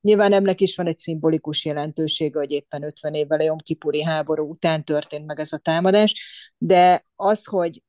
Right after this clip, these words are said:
amint van bármilyen biztonsági helyzet, az izraeli társadalom összezár, ez már szinte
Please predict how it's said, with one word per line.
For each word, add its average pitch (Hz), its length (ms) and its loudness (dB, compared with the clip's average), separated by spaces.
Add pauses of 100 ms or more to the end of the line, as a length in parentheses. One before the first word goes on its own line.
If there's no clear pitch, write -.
(280)
amint 202 480 -2
van 165 440 -4 (100)
bármilyen 160 760 -4
biztonsági 156 760 -2
helyzet, 160 540 2
az 147 120 -8
izraeli 156 360 0
társadalom 156 640 -2
összezár, 180 540 2
ez 156 260 -2
már 156 260 -2
szinte 160 720 2